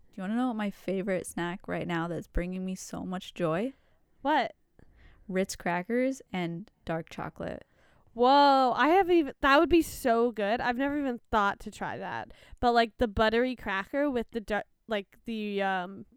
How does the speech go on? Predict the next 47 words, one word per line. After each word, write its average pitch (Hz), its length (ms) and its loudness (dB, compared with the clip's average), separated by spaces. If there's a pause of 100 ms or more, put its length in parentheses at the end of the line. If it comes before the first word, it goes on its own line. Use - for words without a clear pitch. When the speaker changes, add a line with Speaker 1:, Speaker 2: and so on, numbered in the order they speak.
(280)
Speaker 2:
bitter 220 260 2
dark 214 320 -2
chocolate 226 420 -4
would 254 160 -4
be 226 120 -4
so 196 420 -8
good. 196 400 -6 (340)
Speaker 1:
Yeah, 190 200 0
man. 170 340 -4
It's 196 140 -8
goddamn 185 340 0
amazing. 170 480 -6
And 226 140 0
even 247 200 4
with 220 160 0
milk 185 220 0
chocolate, - 380 2
Speaker 2:
<laughs> - 0 -
Speaker 1:
too, 185 180 -4
'cause, - 140 -18 (440)
'cause 233 140 -2
I 220 60 4
have 208 200 2
some 202 140 0
of 190 60 0
that 180 200 -2
iChoc 170 460 -2 (220)
chocolate - 400 -6
still. 170 260 -4
So 262 80 -4
Speaker 2:
Yeah. 226 160 6
Speaker 1:
I'm 214 60 4
just 202 140 -2
like, 156 360 -6
"Whatever 196 340 2
chocolate, - 460 -6
it's - 160 -10
so 208 260 -4
good." - 300 -8 (880)
Speaker 2:
Damn, 220 460 -2
that 254 200 4
sounds 415 280 0
delicious. 247 600 -4
What 262 120 -4
a 370 40 -6
good 403 180 -4
idea. 202 640 -6